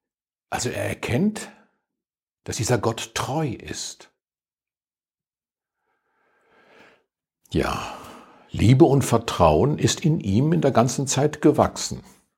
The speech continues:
Ja, und jetzt hat er seinen Isaak. Seine größte Freude, ist doch klar. Man kann sagen, er ist schier vernarrt in diesen Jungen.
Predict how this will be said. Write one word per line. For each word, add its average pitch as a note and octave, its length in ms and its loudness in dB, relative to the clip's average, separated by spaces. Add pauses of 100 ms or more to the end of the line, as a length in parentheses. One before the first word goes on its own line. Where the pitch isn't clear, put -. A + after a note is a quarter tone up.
(640)
Ja, F3 80 6
und F3+ 80 4
jetzt F#3 160 4
hat G3 120 6
er G3 60 6
seinen F3+ 180 4
Isaak. G2 540 0 (960)
Seine B3+ 200 6
größte G3+ 340 6
Freude, G2 580 0
ist - 140 -8
doch - 140 0
klar. D2+ 320 2 (2250)
Man C3 180 2
kann C#3+ 160 4
sagen, C3 300 6
er B2 240 2
ist - 280 -4 (100)
schier D#3 500 4
vernarrt A2 800 2
in G#2+ 200 -8
diesen F#2+ 260 -8
Jungen. F#2 380 -6